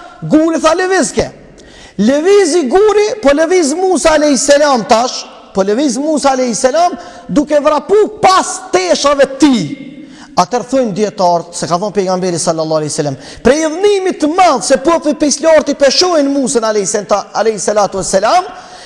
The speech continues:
i ka godit me shkopin e tij gurin apo shkëmbi i cili ka lëviz, që kanë qenë të vendosura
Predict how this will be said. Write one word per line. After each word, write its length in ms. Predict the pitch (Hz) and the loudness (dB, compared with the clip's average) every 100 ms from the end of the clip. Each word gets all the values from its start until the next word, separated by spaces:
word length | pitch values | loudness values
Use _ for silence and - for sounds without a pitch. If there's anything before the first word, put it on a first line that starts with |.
| - - | -20 -2
i 100 | 247 | 0
ka 180 | 285 254 | 2 0
godit 680 | 208 262 196 381 359 - - | 2 0 2 2 2 -2 -2
me 120 | 254 | -2
shkopin 520 | - - 359 330 302 | -2 -2 0 0 0
e 80 | 285 | 0
tij 640 | 277 269 202 165 - 170 147 | 2 0 0 -6 -8 -8 2
gurin 460 | 339 320 233 202 | 2 2 0 -2
apo 260 | 208 - 220 | -2 0 0
shkëmbi 440 | - 349 339 285 | 2 2 2 0
i 40 | - | 0
cili 240 | 294 262 | -2 0
ka 140 | 269 | 0
lëviz, 480 | 262 277 311 202 - | 0 2 2 0 -4
që 80 | - - | -8 -2
kanë 160 | - | -2
qenë 160 | 311 233 | 0 -2
të 60 | 226 | 0
vendosura 840 | 247 240 302 330 277 285 302 | 2 2 0 0 0 0 0